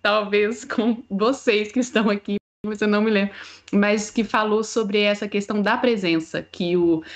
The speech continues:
né, porque o bebê, ele tá presente no aqui e agora.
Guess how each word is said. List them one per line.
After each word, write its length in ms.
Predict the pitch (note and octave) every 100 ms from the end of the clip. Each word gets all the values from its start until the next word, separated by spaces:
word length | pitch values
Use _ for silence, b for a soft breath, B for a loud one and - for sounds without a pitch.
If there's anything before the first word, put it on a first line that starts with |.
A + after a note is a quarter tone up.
| B B
né, 140 | F#3
porque 240 | F3+ F#3+ G3
o 60 |
bebê, 240 | F#3 G3 G3+
ele 160 | G#3+
tá 180 | G#3+ A3
presente 520 | G#3+ G#3+ G3+ G#3 A#3 A3
no 180 | G#3
aqui 320 | G3+ G3+ - G#3+
e 60 |
agora. 560 | A3 F#3+ F3+ E3 E3